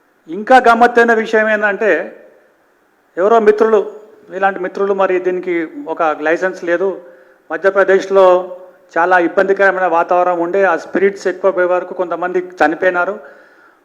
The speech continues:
వాటి మీద హైకోర్టులో కూడా కేసు ఉంది, అక్కడ ఉన్న ప్రభుత్వం సిట్ కేసు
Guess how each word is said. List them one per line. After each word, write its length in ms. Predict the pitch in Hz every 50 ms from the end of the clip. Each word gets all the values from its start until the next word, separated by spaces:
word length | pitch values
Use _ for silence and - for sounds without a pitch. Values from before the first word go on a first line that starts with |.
| - 156
వాటి 200 | 175 180 196 196 190
మీద 140 | 190 196 208 196 185 196 196 - - - - -
హైకోర్టులో 440 | - 165 180 180 202 202 202 208 208 196
కూడా 120 | 202 202 196 196 185
కేసు 220 | 175 185 180 185 202 185
ఉంది, 200 | 190 185 202 220 214 - - - _ _ _ _ _ _ _ - 151 156
అక్కడ 180 | - 196 190 190 196
ఉన్న 100 | 202 208 202 -
ప్రభుత్వం 440 | 190 180 180 196 190 - 214 202 190 - - - - - - - _ - -
సిట్ 200 | 190 180 - - 196
కేసు 160 | 202 196 196